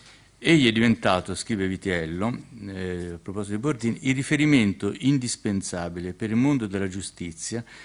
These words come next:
di cui ha saputo cogliere tutte le sfumature e le declinazioni individuali e procedurali, senza timore di essere accomunato alla cultura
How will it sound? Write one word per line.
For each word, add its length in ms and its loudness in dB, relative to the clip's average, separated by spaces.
di 180 0
cui 200 2
ha 60 4
saputo 460 0
cogliere 600 -2
tutte 320 -4
le 80 0
sfumature 800 0
e 60 2
le 140 0
declinazioni 720 0
individuali 720 -2
e 140 -4
procedurali, 800 -6
senza 400 2
timore 420 4
di 100 2
essere 280 2
accomunato 680 0
alla 140 2
cultura 720 -2